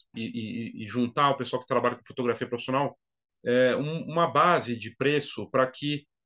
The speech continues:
é, se reconsidere a questão da inflação, que, putz, devorou a, a, a renda de muita gente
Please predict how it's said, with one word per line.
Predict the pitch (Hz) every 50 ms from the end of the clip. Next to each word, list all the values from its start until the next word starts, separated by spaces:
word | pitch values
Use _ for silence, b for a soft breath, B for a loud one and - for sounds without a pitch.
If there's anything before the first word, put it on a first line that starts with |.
| _ _ _ -
é, | 123 120
se | 120 - 135
reconsidere | 135 151 147 - 165 147 - 175 143 135 139 156 147
a |
questão | 151 147 131 - - 147 139 127
da | 135 139
inflação, | 156 147 - 175 147 131 - - - 135 135 151 170 175 _ _ _ _ _ _ _ _
que, | - 208 233 247
putz, | 247 - 262 285 262 - - - - - - 120
devorou | 131 160 180 240 202 170 160 185 220 220 180
a, | 135
a, | 117 107 110 - 107 107 101 - 107
a | 107
renda | 107 127 147 147 131 120
de | 107
muita | 113 127 131 131 127 104
gente | 90 113 123 139 143 127 - - 90